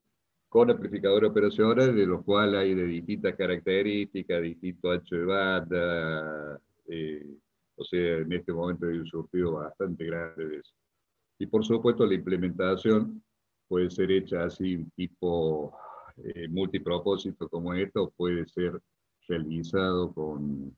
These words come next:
placa de circuito impreso, eh, dedicada, es decir, acá muchos de los elementos de estos están, están unidos por debajo con alámbritos, eh, lo cual, eh, podría ser hecho con, directamente con impreso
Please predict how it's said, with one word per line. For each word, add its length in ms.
placa 400
de 100
circuito 480
impreso, 840
eh, 680
dedicada, 800
es 100
decir, 480
acá 340
muchos 400
de 60
los 160
elementos 560
de 60
estos 220
están, 540
están 320
unidos 440
por 200
debajo 520
con 200
alámbritos, 880
eh, 720
lo 180
cual, 260
eh, 200
podría 320
ser 160
hecho 240
con, 100
directamente 560
con 240
impreso 640